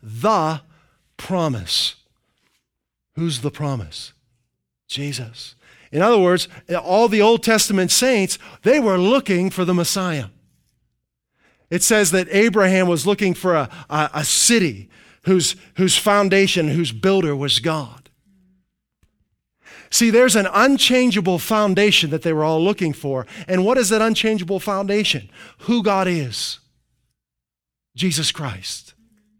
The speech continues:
He's the unchangeable foundation that nothing can shake.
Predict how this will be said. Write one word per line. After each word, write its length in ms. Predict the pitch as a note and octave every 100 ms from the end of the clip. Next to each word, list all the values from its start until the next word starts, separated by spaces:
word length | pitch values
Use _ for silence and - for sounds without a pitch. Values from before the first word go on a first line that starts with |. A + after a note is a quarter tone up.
| _ _ _ _ _ _ _ _
He's 220 | G#3 G3
the 120 | E3 F#3+
unchangeable 840 | F#3+ A#3 A#3 A#3 A3 G3 F3 F3+
foundation 800 | - G3 F3+ E3+ F#3 - C3+ B2 - - - - -
that 300 | C#3 G3 F3+
nothing 800 | F#3+ A3+ B3 - E3 D3 F#3+ - - _ _ _ _ _ _ _
can 160 | - F3+
shake. 560 | D#3+ G3 D#3 A#2 -